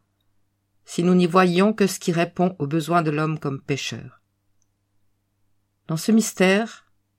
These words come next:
il y a des profondeurs que seul l'Esprit de Dieu peut sonder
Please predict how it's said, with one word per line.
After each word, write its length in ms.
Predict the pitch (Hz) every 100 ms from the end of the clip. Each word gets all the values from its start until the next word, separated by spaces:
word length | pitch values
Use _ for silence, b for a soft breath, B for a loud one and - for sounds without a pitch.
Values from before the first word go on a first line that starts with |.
| _ _ -
il 100 | 165
y 60 |
a 40 | 170
des 120 | 175
profondeurs 560 | 196 185 190 180 202
que 100 | 196
seul 380 | 165 - - 233
l'Esprit 400 | 202 165 - 202
de 80 | 170
Dieu 240 | 156 165
peut 100 | 180
sonder 500 | 160 - 151 139 170